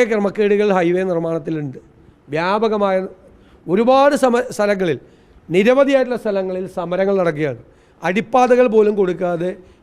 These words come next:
ജനങ്ങളെ ലോക്ക് ചെയ്തിരിക്കുകയാണ് പല സ്ഥലത്തും. ഈ കാര്യത്തിലൊന്നും സംസ്ഥാന സർക്കാർ ഒരു തരത്തിലൂടെ ഇടപെടൽ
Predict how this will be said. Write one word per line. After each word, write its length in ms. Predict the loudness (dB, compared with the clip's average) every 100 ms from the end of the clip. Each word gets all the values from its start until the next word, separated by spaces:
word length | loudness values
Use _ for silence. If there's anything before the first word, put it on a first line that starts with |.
| -8
ജനങ്ങളെ 380 | -4 0 0 0 0
ലോക്ക് 280 | -2 -4 -4
ചെയ്തിരിക്കുകയാണ് 520 | -2 -2 -2 -2 -4 -6 -12 -16 -4
പല 120 | -2 0
സ്ഥലത്തും. 320 | -2 -2 -6 -12 _ _ -6 -2
ഈ 20 | 2
കാര്യത്തിലൊന്നും 600 | 2 2 2 2 2 0 -2
സംസ്ഥാന 340 | -4 -2 -2 0
സർക്കാർ 320 | -2 0 0 -2 -6 -20 -2 2
ഒരു 120 | 4 4
തരത്തിലൂടെ 480 | 2 2 4 4 2 0
ഇടപെടൽ 280 | -2 0 0